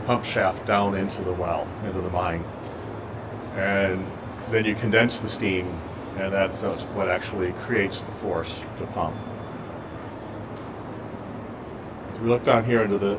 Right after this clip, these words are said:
the pump shaft, we see it's a much smaller diameter than the steam piston, steam cylinder. And that's required. Uh, optimistically, with perfect seals, with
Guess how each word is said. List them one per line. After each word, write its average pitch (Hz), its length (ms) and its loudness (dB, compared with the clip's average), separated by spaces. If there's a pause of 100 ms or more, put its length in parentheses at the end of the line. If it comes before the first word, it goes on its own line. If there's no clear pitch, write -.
the 101 120 -2
pump 127 240 2
shaft, 98 280 0
we 101 60 -2
see 110 140 0
it's 101 140 2
a 104 40 -2
much 113 200 2
smaller 104 360 0
diameter 92 580 -2 (360)
than 90 260 0
the 90 220 2
steam 104 500 -2 (260)
piston, - 300 -4 (340)
steam 104 220 -6
cylinder. 85 460 0 (880)
And 104 100 0
that's 127 160 4
required. 113 520 4 (1080)
Uh, - 160 -6 (560)
optimistically, 135 920 4 (600)
with 107 200 -2
perfect 127 320 6
seals, 120 480 4
with 90 120 -2